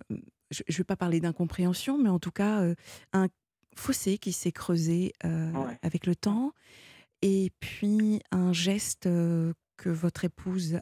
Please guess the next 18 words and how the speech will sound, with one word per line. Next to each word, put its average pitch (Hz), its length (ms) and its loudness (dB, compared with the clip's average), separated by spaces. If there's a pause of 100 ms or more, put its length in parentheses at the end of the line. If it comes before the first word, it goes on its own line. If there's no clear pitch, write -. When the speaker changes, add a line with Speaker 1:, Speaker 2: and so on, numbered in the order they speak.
Speaker 1:
a... 160 460 -2 (760)
Euh, 165 260 -2 (480)
voilà, 175 280 0 (160)
euh, 156 360 -2
interprété 175 540 -4
comme, 165 300 -2
euh, 156 200 2 (120)
de 156 200 0
la 170 120 4
violence. 170 440 0
Nous 202 140 6
n'étions 220 340 2
pas 180 120 0
là, 180 180 4
mais 214 120 4
en 156 60 4
tout - 140 -10
cas, 175 180 2